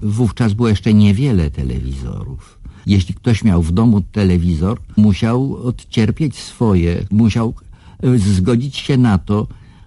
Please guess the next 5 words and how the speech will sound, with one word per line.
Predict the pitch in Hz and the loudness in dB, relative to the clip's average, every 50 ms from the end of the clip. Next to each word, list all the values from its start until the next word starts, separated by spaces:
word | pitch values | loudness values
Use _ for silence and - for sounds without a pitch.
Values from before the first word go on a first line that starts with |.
| - - | -6 -2
żeby | 95 117 123 123 117 | 0 2 2 4 4
mieć | 120 123 120 101 95 | 4 2 2 0 -2
w | 80 82 | 0 0
domu | 90 87 120 117 123 120 117 113 | 0 0 2 2 4 4 4 6
nieustannie | 104 104 107 117 127 131 139 - 127 101 - - - - - 175 185 190 123 98 90 85 80 82 85 85 87 | 6 6 6 6 4 4 2 0 -4 -8 -8 -10 -16 -10 -6 0 2 4 4 4 4 4 2 2 0 -2 -4